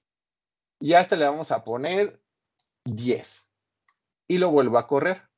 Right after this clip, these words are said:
Y si ustedes observan, pues me hizo mi operación de suma, ¿no? No estamos impresionados, porque, pues, una operación de suma cualquier software lo hace.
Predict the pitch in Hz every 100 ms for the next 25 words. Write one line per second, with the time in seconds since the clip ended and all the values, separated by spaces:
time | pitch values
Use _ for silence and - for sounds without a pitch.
0 | _ _ _ _ - _ _ _ _ _
1 | _ _ _ _ _ _ _ _ 151 156
2 | 147 185 196 185 - 151 170 - 131 127
3 | 127 131 139 151 120 120 107 98 - 113
4 | 107 101 147 151 107 - 110 151 - -
5 | - 123 139 202 208 202 196 190 143 -
6 | - 117 110 117 101 - - _ 110 -
7 | 113 113 120 151 190 - - - 135 107
8 | 127 131 101 98 113 - 120 117 95 98
9 | - -